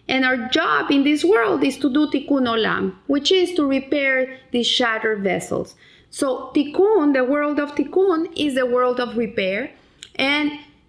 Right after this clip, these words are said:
different from the world of Tohu, which nothing can be united, the world of Tikkun is a world in which we make connections and we unite. And that's the difference between these two worlds.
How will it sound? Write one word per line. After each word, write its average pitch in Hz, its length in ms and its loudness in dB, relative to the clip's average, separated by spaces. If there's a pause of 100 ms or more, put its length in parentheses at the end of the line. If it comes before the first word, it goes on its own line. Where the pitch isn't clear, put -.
(340)
different 339 480 2
from 262 200 0
the 240 300 0
world 262 320 2
of 277 180 -6
Tohu, 339 400 2
which 247 240 0
nothing 269 340 2
can 277 160 0
be 240 100 0
united, 285 580 2
the 240 120 0
world 254 300 0
of 254 140 -8
Tikkun 302 400 0
is 247 120 -4
a 233 80 -2
world 247 400 0 (280)
in 247 200 0
which 247 260 -2
we 240 180 0
make 233 260 -2
connections 226 640 -2
and 202 120 0
we 202 100 -2
unite. 196 680 -4 (380)
And 220 320 -4
that's 294 400 -2
the 285 100 0
difference 247 580 -2
between 226 420 -2
these 214 200 -4
two 240 140 0
worlds. 202 500 0